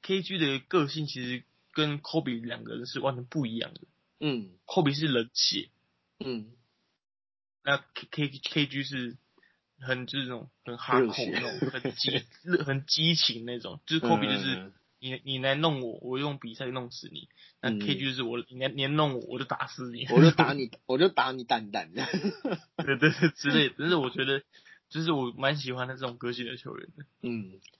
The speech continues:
Speaker 2: 之前他有一球打那个
Speaker 1: 对的。
Speaker 2: Fry 的蛋蛋的，Channing Frye 的蛋蛋，我觉得这个太离谱了。
Speaker 1: 对。嗯。
Speaker 2: 就 Fry 在跳投的时候，
Speaker 1: 哦，我之前
Speaker 2: 然后他偷袭下去。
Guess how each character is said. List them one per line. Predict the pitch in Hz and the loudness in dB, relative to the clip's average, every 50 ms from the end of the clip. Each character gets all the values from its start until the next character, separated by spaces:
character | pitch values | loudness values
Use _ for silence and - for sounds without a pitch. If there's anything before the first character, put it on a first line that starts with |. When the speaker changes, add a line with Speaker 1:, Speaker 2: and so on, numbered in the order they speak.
| _ - - - - _ _ _ _ _ _ - | _ -20 -20 -20 -20 _ _ _ _ _ _ 2
Speaker 2:
之 | - 202 208 | 4 6 8
前 | 214 170 147 156 | 8 8 8 8
他 | 180 185 | 8 8
有 | 175 147 135 147 | 8 8 6 4
一 | |
球 | 151 135 131 123 - _ - | 2 2 0 0 -4 _ -2
打 | - - 110 117 | -2 -2 -2 0
那 | 135 147 | -2 0
个 | 147 139 131 | 0 0 0
Speaker 1:
对 | 131 | -2
的。 | 120 113 - _ _ _ _ _ _ - | -4 -6 -12 _ _ _ _ _ _ -16
Speaker 2:
Fry | - - - 143 147 147 131 123 | -14 -8 -2 2 2 2 2 0
的 | 113 120 | -4 -6
蛋 | 110 - 131 120 110 107 | -4 -2 -4 -4 -4 -4
蛋 | 110 107 92 82 | -4 -4 -6 -6
的， | 80 101 | -14 -16
Channing | - - 143 147 151 151 143 | -6 -4 -4 -2 -2 -4 -4
Frye | - 131 131 127 113 | -4 -4 -4 -4 -4
的 | 104 | -6
蛋 | 104 - - 147 135 120 | -6 -6 -6 -6 -6 -2
蛋， | - 156 - 147 131 226 | -2 -2 -2 -4 -6 -2
我 | 220 202 | -2 2
觉 | 185 175 165 | 4 4 4
得 | 165 | 6
这 | 135 196 | 6 6
个 | 180 147 135 | 6 4 2
太 | 143 160 175 147 | 0 0 0 0
离 | 131 123 117 123 131 | 0 -4 -8 -10 -10
谱 | - - | -8 -4
了。 | 147 147 | 0 0
Speaker 1:
对。 | 143 | 2
嗯。 | 139 135 131 127 _ _ _ _ _ - | 2 0 -2 -4 _ _ _ _ _ 2
Speaker 2:
就 | 175 185 180 | 4 4 4
Fry | 160 170 170 170 165 | 4 0 0 0 0
在 | 165 165 | -2 -2
跳 | 160 214 165 139 | 0 0 -2 -2
投 | - | 0
的 | - | 4
时 | |
候， | - 185 | 6 8
Speaker 1:
哦， | 165 | 8
我 | 165 | 8
之 | - | 6
前 | - - 127 240 | 4 -2 -2 0
Speaker 2:
然 | 156 | 0
后 | 156 | 0
他 | 151 | 0
偷 | - - 170 160 180 | 0 2 4 4 4
袭 | 190 - - 117 117 | 2 0 -6 -12 -12
下 | 113 117 160 123 113 117 | -8 -6 -6 -6 -6 -10
去。 | 113 - | -14 -16